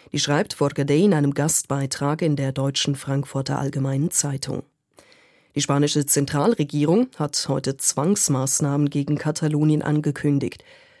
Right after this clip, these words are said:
Zuvor hatte die katalanische Regionalregierung ein zweites Ultimatum verstreichen lassen, ohne sich klar zur Einheit Spaniens zu bekennen.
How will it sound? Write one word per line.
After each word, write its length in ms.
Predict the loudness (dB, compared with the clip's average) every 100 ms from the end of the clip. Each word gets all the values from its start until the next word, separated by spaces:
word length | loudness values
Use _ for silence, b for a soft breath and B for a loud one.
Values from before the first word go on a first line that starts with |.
| -4
Zuvor 400 | 0 2 2 2
hatte 220 | 2 2
die 160 | 2
katalanische 720 | 0 0 2 2 2 0 0 -2
Regionalregierung 920 | -2 -2 0 0 -2 -2 -2 2 2
ein 140 | 2
zweites 580 | -2 0 0 0 -2 -2
Ultimatum 680 | -2 -2 0 0 0 -2 -4
verstreichen 680 | -4 -8 -6 -4 -4 -2 0
lassen, 440 | 0 0 0 0 B B B
ohne 260 | 2 4 4
sich 300 | 2 -2 -4
klar 380 | 0 2 0 -2
zur 380 | -4 0 0 0
Einheit 420 | -2 -2 -4 -6
Spaniens 640 | -6 -4 -4 -4 -2 -2
zu 120 | -2 -2
bekennen. 500 | -4 0 0 -2